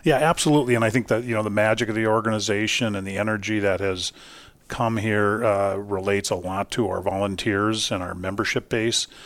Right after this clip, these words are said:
And, you know, make no mistake, you know, our hundred and forty thousand members are avid hunters, and they identify with being a pheasant hunter or being a quail hunter,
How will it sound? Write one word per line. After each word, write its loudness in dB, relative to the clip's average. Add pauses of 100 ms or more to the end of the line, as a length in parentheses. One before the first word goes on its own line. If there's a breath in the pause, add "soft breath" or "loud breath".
(260 loud breath)
And, -2
you -2
know, 0
make 0
no 2
mistake, 0
you -8
know, -6
our -4
hundred -2
and -8
forty -2
thousand -2
members -2
are -2
avid 2
hunters, 0 (480 loud breath)
and -2
they 0
identify 0
with -6
being -2
a -8
pheasant -2
hunter -6
or -12
being -8
a -10
quail 0
hunter, -2